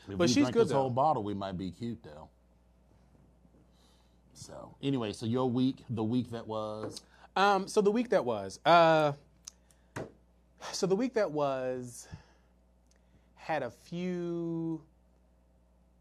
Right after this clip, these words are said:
Speaker 2: kinks in it,
Speaker 1: Mm-hmm.
Speaker 2: but, um, it, it's been otherwise okay.
Speaker 1: Kink,
Speaker 2: To-
Speaker 1: not kink as in kinky.
Speaker 2: No, not kink as in kinky, unfortunately.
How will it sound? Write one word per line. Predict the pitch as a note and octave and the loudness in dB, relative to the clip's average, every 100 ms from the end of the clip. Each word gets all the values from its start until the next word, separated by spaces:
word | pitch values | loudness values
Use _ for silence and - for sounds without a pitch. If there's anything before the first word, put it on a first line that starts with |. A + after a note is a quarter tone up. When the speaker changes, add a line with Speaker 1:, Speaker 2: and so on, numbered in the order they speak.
| - | -8
Speaker 2:
kinks | F#3+ F#3+ G#3+ | -6 -4 -4
in | G#3 | -6
it, | G#3 - - | -8 -14 -10
Speaker 1:
Mm-hmm. | B2 A#2 A2+ C#3 - A#2+ | -8 -6 -6 -8 -14 -8
Speaker 2:
but, | C#3 C3 B2 - - | -6 -6 -8 -14 -4
um, | B2+ A#2+ A#2 A2+ A#2 - | -2 -2 -4 -8 -12 -8
it, | C#3 D3 | -8 -6
it's | C3 | -10
been | - B2+ | -8 -6
otherwise | A#2+ B2 A#2 A2 | -4 -4 -4 -6
okay. | - G#2+ F#2 - _ | -10 -12 -14 -20 _
Speaker 1:
Kink, | - D#3 | -4 -2
Speaker 2:
To- | D3+ | 2
Speaker 1:
not | C3 B2+ | 2 2
kink | - D3 B2+ | 0 -4 -4
as | A2 F#2 | -6 -8
in | F#2 F2 | -8 -8
kinky. | C3 A2+ B2 G#2 E2+ - _ _ _ _ - | -6 -6 -4 -6 -6 -12 _ _ _ _ -10
Speaker 2:
No, | D3 C3+ | -4 -2
not | A#2 B2 | -2 -4
kink | C3 B2 | -4 -6
as | A#2+ | -8
in | A#2+ | -8
kinky, | B2+ A#2+ A2+ G#2 - | -8 -8 -8 -8 -10
unfortunately. | G#2 - A2 E2+ E2+ F2+ | -10 -6 -6 -6 -10 -12